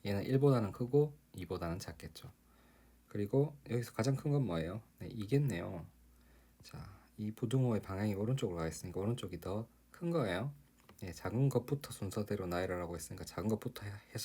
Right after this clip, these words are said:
하셔도 되고, 저는, 자, 오른쪽 이를 먼저 적을게요. 그리고 가장 작은 건 뭐죠? 예. 자, 일 과하니까 얘는 일보다 커요.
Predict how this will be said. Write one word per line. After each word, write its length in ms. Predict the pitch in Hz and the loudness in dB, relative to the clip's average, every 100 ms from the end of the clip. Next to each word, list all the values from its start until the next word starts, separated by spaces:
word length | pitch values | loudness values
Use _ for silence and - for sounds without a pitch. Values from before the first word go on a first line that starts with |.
| - | -8
하셔도 320 | - - 117 - | -8 -6 -6 -6
되고, 400 | - - 107 - - - - | -4 0 0 0 -14 -20 -20
저는, 380 | - 107 123 156 - | -8 -4 -2 -4 -8
자, 100 | - - | -18 -12
오른쪽 360 | 101 113 - | -8 -8 -8
이를 240 | 87 104 120 | -6 0 0
먼저 220 | 101 98 | 0 -4
적을게요. 500 | - 101 - - - - - - - | -6 -8 -10 -12 -14 -16 -20 -20 -2
그리고 160 | 131 117 | -2 0
가장 320 | - 131 190 | 2 2 4
작은 260 | 143 107 | 4 2
건 140 | 123 92 | 2 0
뭐죠? 320 | 82 101 139 - - _ _ | -2 -2 -6 -10 -20 _ _
예. 260 | 87 87 135 - - - - _ _ _ | -10 -8 -8 -10 -20 -20 -20 _ _ _
자, 160 | 85 - | -12 0
일 240 | 156 170 160 | 4 6 8
과하니까 440 | 156 160 135 98 | 6 6 6 6
얘는 180 | 110 107 | 6 4
일보다 380 | 127 143 120 - | 4 6 4 2
커요. 380 | - 104 92 | -6 -6 -6